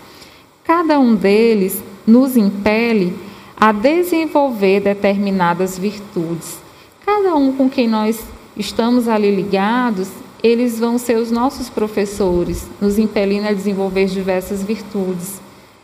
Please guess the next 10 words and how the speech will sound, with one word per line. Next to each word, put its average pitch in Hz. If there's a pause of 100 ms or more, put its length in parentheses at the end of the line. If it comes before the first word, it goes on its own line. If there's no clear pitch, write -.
(220)
E 220
ele 214
vai 214
citar, 202
num, 220 (640)
a 190
paciência, 185 (760)
noutros, 220 (240)
a 190
lealdade 180